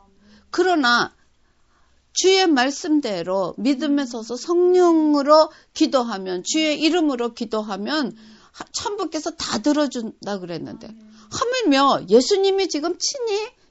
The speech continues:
기도하신 거예요. 이거 이루어진 기도라는 얘기입니다. 아버지와 내가 하나 된 것 같이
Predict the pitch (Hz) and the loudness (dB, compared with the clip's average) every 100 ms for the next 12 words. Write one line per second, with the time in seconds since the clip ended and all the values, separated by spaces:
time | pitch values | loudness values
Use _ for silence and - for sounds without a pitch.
0 | _ 320 339 349 320 320 294 214 180 151 | _ 0 2 2 0 0 0 0 -4 -6
1 | - _ 220 _ _ _ _ _ 311 381 | -12 _ -20 _ _ _ _ _ -4 -4
2 | 370 539 453 427 359 320 277 277 - 320 | -4 2 4 4 4 0 0 -2 2 4
3 | 330 330 269 220 220 277 233 165 240 226 | 4 2 -2 -4 -4 -4 -4 -6 -10 -12
4 | - - _ _ - _ _ _ - - | -16 -20 _ _ -20 _ _ _ -20 -20
5 | - _ 233 226 262 226 240 220 208 214 | -20 _ 2 4 2 2 -2 -2 -6 -6
6 | 220 202 190 180 185 - 196 - - 359 | -8 -8 -10 -12 -14 -14 -16 -12 -6 -2
7 | 370 220 | 0 -2